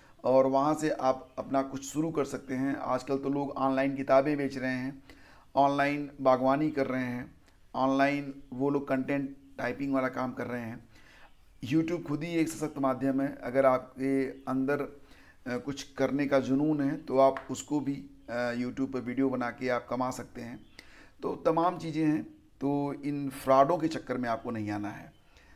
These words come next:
फ़िलहाल ऐसे लोगों के साथ भगवान क्या करते हैं तो भगवान ही जाने। मैं आप लोगों से यही कहूँगा कि आप लोग सावधान रहें, क्योंकि आपका जीवन और आपकी सिक्योरिटी दोनों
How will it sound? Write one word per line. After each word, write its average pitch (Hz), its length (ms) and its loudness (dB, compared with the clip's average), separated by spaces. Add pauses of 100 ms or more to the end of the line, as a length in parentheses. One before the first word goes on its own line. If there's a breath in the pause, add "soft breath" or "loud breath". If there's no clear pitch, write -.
(280 soft breath)
फ़िलहाल 117 460 -2 (140)
ऐसे 120 220 -4
लोगों 135 240 2
के 135 140 -2
साथ 135 200 0
भगवान 120 340 -2
क्या 131 100 -2
करते 127 260 -2
हैं 139 80 -2
तो 127 60 -2
भगवान 117 300 -4
ही 131 60 2
जाने। 127 280 -4 (840 loud breath)
मैं 147 180 2
आप 143 180 0
लोगों 139 180 2
से 135 140 -2
यही 135 280 -2
कहूँगा 131 300 0
कि 131 340 -4
आप 117 200 0
लोग 120 100 -8
सावधान 113 460 -4
रहें, 117 220 -6 (580)
क्योंकि 120 280 -6 (100)
आपका 123 280 0
जीवन 123 420 -2
और 120 240 -2
आपकी 113 320 -4
सिक्योरिटी 117 500 -6
दोनों 113 340 -6